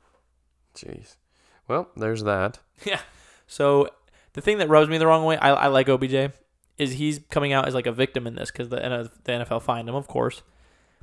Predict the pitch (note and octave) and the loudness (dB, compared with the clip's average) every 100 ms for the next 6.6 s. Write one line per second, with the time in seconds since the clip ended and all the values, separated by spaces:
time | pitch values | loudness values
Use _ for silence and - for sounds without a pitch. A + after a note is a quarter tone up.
0 | _ _ - F3 F3+ E3+ D3 B2+ C3+ - | _ _ -4 -2 0 0 0 0 -2 -2
1 | C3 B2 B2 A#2 - _ _ _ _ _ | -4 0 0 -2 -6 _ _ _ _ _
2 | _ _ _ _ _ - _ _ B2+ B2+ | _ _ _ _ _ -20 _ _ -6 -4
3 | B2+ B2 - A#2+ A#2 A#2 - - A#2 A2 | -2 -4 -2 -4 -4 -12 -14 -10 -10 -10
4 | - - - - - _ B2+ A2+ A#2 - | -12 -12 -14 -14 -18 _ -16 -14 -16 -16
5 | _ _ _ _ _ _ _ _ _ _ | _ _ _ _ _ _ _ _ _ _
6 | _ _ _ - E3 | _ _ _ -6 -6